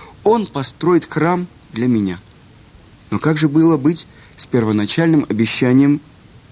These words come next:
Творца Давиду, что именно он возведет храм? Как разрешить противоречие между этими двумя пророчествами? И Мидраш Шохартов объясняет:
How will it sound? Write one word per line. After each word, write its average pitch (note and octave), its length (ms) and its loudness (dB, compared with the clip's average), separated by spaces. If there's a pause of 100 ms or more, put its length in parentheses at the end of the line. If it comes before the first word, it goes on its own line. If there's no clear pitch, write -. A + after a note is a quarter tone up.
Творца A#2+ 600 -2 (1800)
Давиду, B2 500 0 (540)
что - 200 0
именно D3 340 4 (140)
он F3+ 360 2 (340)
возведет G#2+ 460 0
храм? G2 300 -8 (540)
Как E3 260 0 (100)
разрешить B2+ 580 0
противоречие A#2+ 680 2
между A#2 320 0
этими C3 260 0
двумя A2 300 0
пророчествами? C3+ 760 -2 (540)
И A2 60 2
Мидраш A2 520 0 (200)
Шохартов C3+ 840 -2 (340)
объясняет: - 580 -2